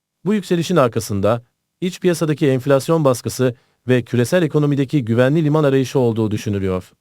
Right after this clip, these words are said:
Altın, yatırımcılar için bir sığınak olmaya devam ederken, fiyatların daha da yükselip yükselmeyeceği merak konusu. Dolar Türk Lirası kuru da yükselişini sürdürüyor.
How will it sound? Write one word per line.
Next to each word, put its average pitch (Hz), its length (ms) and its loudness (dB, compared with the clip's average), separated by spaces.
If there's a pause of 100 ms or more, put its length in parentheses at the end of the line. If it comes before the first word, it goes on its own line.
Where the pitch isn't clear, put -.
(380)
Altın, 123 460 0 (260)
yatırımcılar 165 520 0
için 156 260 -2
bir 147 100 2
sığınak 143 380 0
olmaya 131 320 2
devam 120 280 2
ederken, 101 500 -2 (380)
fiyatların 151 600 0
daha 165 180 2
da 175 40 -2
yükselip 151 420 -2
yükselmeyeceği 139 680 0
merak 113 260 2
konusu. 98 400 -6 (460)
Dolar 156 360 4
Türk 156 300 -2
Lirası 160 340 0
kuru 151 220 0
da 160 80 2
yükselişini 135 560 0
sürdürüyor. 95 600 -4